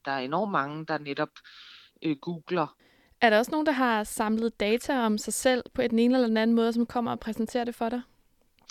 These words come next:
Speaker 1: Ja, det er rigtigt. Jamen, det er der, det er der en del, der gør, og det, det er vi jo som læger bare, øh, enormt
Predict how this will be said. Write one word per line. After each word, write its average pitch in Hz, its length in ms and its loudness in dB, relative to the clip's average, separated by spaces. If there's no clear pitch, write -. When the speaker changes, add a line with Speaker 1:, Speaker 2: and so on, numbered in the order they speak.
Speaker 1:
Ja, 214 40 -2
det 220 60 0
er 277 100 2
rigtigt. 220 260 2
Jamen, 208 180 0
det 285 140 2
er 277 120 2
der, 233 400 4
det 240 120 -2
er 262 40 0
der 277 100 2
en 208 120 -2
del, 226 160 -2
der 170 80 0
gør, 185 240 0
og 175 300 0
det, 226 320 -4
det 233 100 2
er 233 40 2
vi 233 100 -4
jo 208 140 -2
som 185 160 -10
læger 175 260 0
bare, 180 420 0
øh, 139 380 -10
enormt 190 380 -6